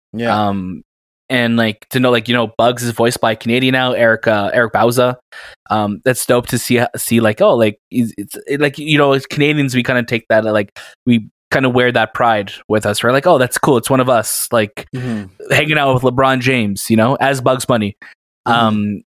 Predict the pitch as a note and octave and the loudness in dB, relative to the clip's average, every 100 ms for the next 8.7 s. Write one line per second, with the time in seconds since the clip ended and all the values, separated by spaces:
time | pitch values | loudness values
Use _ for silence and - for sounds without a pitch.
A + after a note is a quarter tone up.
0 | _ - E3 A3 A#3+ A#3 G#3 D#3 C#3+ F3 | _ -2 2 4 4 4 2 0 2 2
1 | G3+ G3+ E3 - C#3+ C3+ A#2+ A#2 B2+ B2 | 2 2 0 2 2 2 2 0 0 0
2 | B2 - E3+ - D#3+ D3+ B2 A#2+ B2+ C3 | -2 0 -2 0 2 2 2 2 2 0
3 | - C3 C#3+ C3+ A#2 B2+ B2 A#2 - E3+ | 0 2 2 0 0 2 0 -2 -4 0
4 | G#3+ A#3+ A3+ D3+ B2 B2+ C3 B2+ A2+ - | 4 6 4 2 0 0 2 2 2 2
5 | A#2 G#2+ - - - - - - - - | 0 2 0 -2 -6 -16 -14 -16 -4 0
6 | A2+ G#2+ G#2+ G2+ F#2+ _ - C3 A#2 G#2+ | 4 4 2 0 -4 _ 0 4 4 2
7 | G#2+ - - - - B2+ C#3 C#3 D3 D3 | 0 -4 -6 -4 0 2 4 4 4 2
8 | - C3 C#3+ - - - | 0 2 2 0 -6 -6